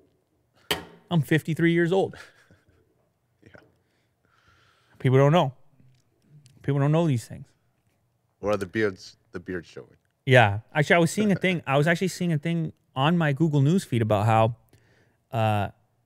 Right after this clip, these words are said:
Speaker 1: the, they figured out the reason that stress turns your hair color.
Speaker 2: Hmm.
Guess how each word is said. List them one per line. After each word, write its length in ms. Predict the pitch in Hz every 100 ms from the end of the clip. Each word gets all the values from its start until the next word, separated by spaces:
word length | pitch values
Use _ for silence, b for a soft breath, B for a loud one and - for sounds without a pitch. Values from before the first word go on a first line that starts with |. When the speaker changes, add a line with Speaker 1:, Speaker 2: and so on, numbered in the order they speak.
| _ _ _ _ _ -
Speaker 1:
the, 220 | 135 147
they 180 | 143 143
figured 320 | 139 165 160
out 140 | 147 143
the 100 | 127
reason 640 | 117 156 175 131 110 120 - _ _ _ _ _ _ -
that 320 | 117 120 107 -
stress 540 | - 156 151 - - _ _ _ _ -
turns 320 | 147 139 127
your 140 | 131 123
hair 220 | 143 151
color. 380 | - 92 - - _ _ _ _
Speaker 2:
Hmm. 100 | 123